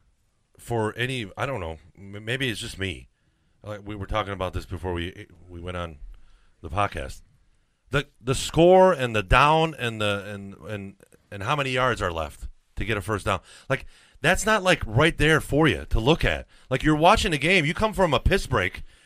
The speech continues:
You come back. You don't know what down. You gotta search the whole arena. W-, what down is it?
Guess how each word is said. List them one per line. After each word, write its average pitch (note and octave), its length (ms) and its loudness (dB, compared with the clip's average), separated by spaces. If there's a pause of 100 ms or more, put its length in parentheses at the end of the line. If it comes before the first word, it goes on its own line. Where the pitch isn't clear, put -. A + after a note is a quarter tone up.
(220)
You D#3+ 100 -4
come G#3+ 220 2
back. F#3+ 320 8
You E3 80 2
don't G#3+ 160 4
know G3 80 8
what F3+ 200 6
down. F3+ 240 4
You E3+ 60 -4
gotta G3 220 -2
search - 500 2 (320)
the D3 120 2
whole G#3+ 460 8
arena. E3+ 520 6 (320)
W-, D3 160 -8
what D#3+ 320 6
down B3 240 10
is D3 140 8
it? F#2 180 2